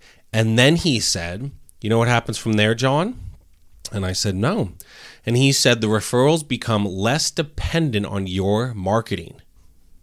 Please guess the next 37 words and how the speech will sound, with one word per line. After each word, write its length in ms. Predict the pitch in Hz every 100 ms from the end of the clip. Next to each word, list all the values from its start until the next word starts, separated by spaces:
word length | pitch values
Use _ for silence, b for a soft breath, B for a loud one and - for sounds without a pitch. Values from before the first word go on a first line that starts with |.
| - - - -
Okay, 240 | 139 135 113
John, 340 | 113 110 110 107
what 460 | - 101 - 113 113
does 120 | 107
that 140 | 110
mean? 400 | 107 101 87 107
Well, 280 | 98 110 104 -
I, 120 | 117 -
I'll 120 | 113
tell 200 | 107 117
you. 140 | 98 87 - B B B
Think 240 | - 180
about 360 | 208 180 147 -
your 540 | - 104 104 104 104 -
real 320 | 101 98 104
estate 320 | 104 - 98 -
business, 460 | 90 85 82 -
okay? 400 | 95 - 113 123 -
So 140 | 110
let's, 220 | 120 120
you 200 | - 107
become 320 | 98 101 147 156
a 60 |
realtor, 500 | 117 107 104 113 104 B B B
and 240 | 120 117 117
maybe 360 | 139 175 170 131
to 520 | - 117 113 110 110 b b
have 240 | 117 110
success, 500 | - 107 - 113 -
you 120 | 113 104
have 200 | 110 -
to 120 | 113
have 340 | 104 98 92
ten 240 | - 123 123
conversations 800 | 104 110 104 - 101 - 101 98
a 40 |
week. 360 | 92 82 -